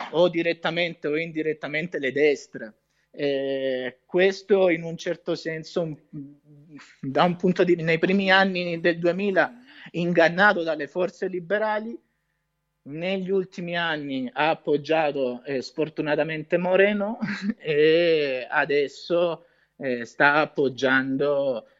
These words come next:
eh, sta appoggiando l'Asso indirettamente. Ma questo non significa che le basi del movimento indigena siano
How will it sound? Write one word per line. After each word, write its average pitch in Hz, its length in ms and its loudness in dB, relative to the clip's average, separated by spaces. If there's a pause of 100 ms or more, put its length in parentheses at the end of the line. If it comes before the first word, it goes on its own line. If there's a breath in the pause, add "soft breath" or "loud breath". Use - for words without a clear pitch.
eh, 117 760 -6
sta - 160 2
appoggiando 139 640 2
l'Asso 151 480 2
indirettamente. 135 880 -6 (260)
Ma 196 140 -2
questo 233 260 2
non 226 180 -4
significa 202 500 -4
che 165 140 -4
le 160 160 0
basi 165 480 -2
del 139 120 -4
movimento 151 520 -8
indigena 147 640 -2
siano 135 760 -2